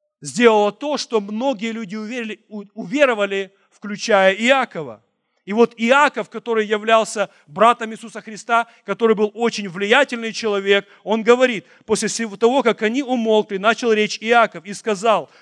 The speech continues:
Мужи, братья, послушайте меня. Симон, или же Петр, изъяснил, как Бог первоначально презрел на язычников, четырнадцатый стих, "чтобы составить из них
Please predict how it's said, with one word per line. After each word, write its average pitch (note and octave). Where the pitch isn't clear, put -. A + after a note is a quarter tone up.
Мужи, G#3
братья, A3+
послушайте A3+
меня. D3
Симон, A#3
или G3
же F#3+
Петр, G#3
изъяснил, A#3
как G3
Бог A#3
первоначально G3
презрел A3
на F#3+
язычников, F#3
четырнадцатый F#3+
стих, A3
"чтобы C4
составить C#4
из F#3
них G3+